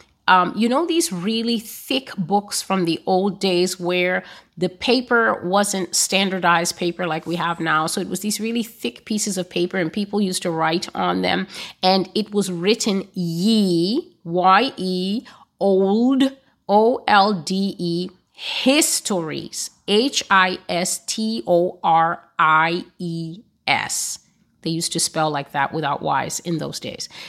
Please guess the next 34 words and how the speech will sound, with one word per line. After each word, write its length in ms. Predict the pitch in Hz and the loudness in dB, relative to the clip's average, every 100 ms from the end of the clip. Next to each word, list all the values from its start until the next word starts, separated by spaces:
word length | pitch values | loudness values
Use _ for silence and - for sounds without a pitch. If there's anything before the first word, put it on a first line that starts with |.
| - | -10
And 100 | - | -2
so 120 | 190 | 0
it 140 | - 175 | 0 0
was 180 | 180 | -2
written, 320 | 180 196 196 165 | -2 -2 -2 -2
"Ye 320 | 151 180 - | -2 -4 0
old 380 | 196 214 233 202 | 2 4 4 0
histories," 640 | - 220 - 185 165 - | -2 -2 -2 -4 -8 -10
or 100 | - | -10
something 440 | - 190 196 190 180 | -6 -4 -4 -4 -2
like 180 | 165 | -2
that. 240 | 151 151 - - - - _ | -2 -2 -4 -16 -20 -20 _
And 240 | 175 175 180 | 4 4 6
God 220 | 190 202 | 6 6
was 140 | 196 | 0
saying 260 | - 202 190 | -2 -2 -2
that, 220 | 160 - | -4 -6
"Tell 260 | - 285 294 | 0 4 6
them 220 | 269 247 240 | 4 2 0
to 100 | 226 | -2
go 320 | 175 196 202 | 2 2 2
and 320 | 185 180 175 | -2 -2 2
look 220 | 208 220 - | 2 2 0
in 160 | 220 220 | 2 4
those 260 | 190 185 | 2 0
books 380 | - 175 - - - - _ | -2 -4 -4 -6 -12 -20 _
and 200 | 185 185 | 2 4
see 680 | 180 - - 254 226 190 214 - _ _ _ _ _ _ _ | 4 4 4 2 0 0 -4 -8 _ _ _ _ _ _ _
the 180 | 175 196 | 0 2
boilerplates," 1120 | 139 165 185 233 262 233 - 170 175 220 - 180 | 2 4 6 6 4 0 -2 0 0 -2 -4 -2
meaning 720 | 185 196 214 196 185 208 214 _ _ | 2 2 4 4 2 0 -4 _ _
the 100 | 160 | -2
hand-drawn 1700 | 170 - - 247 254 269 294 294 285 165 135 196 208 214 240 262 202 | -2 -4 2 6 6 6 4 2 -4 -8 -6 0 4 4 4 0 -2
descriptions 1040 | 185 - - - 277 269 226 196 214 254 | -2 0 0 0 -2 0 0 0 0 -4